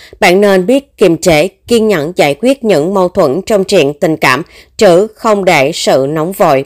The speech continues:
bốc đồng phá hỏng những gì mà cả hai đã vun đắp, xây dựng bấy lâu.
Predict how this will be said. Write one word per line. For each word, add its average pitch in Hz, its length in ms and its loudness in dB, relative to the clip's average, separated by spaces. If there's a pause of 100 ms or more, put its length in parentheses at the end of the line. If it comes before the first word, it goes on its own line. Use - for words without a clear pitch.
bốc 247 200 -4
đồng 196 200 0 (300)
phá 185 160 0
hỏng 170 300 -4
những 180 240 -6
gì 190 180 4 (200)
mà 196 260 -2
cả 143 240 -4
hai 175 400 -4
đã 147 260 0 (220)
vun 170 240 0
đắp, 233 200 -4 (100)
xây 190 260 0
dựng 143 260 0 (100)
bấy 156 180 0
lâu. 196 200 2